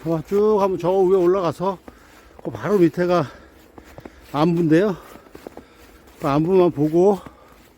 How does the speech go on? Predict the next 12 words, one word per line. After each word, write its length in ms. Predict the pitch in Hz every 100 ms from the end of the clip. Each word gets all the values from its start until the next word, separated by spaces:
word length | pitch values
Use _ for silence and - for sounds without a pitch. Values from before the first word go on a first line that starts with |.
| _ - - - - _ _
아, 140 | 147 143
안 140 | 139
되면 260 | 185 180 175
빨리 220 | 220 175
내려가야 340 | 143 185 160
될 100 | 170
것 80 | 160
같습니다. 320 | 139 135 127
아, 200 | 135 175
눈이 200 | 147 214
많이 220 | 220 190
오니까 580 | 220 208 190 233 240 143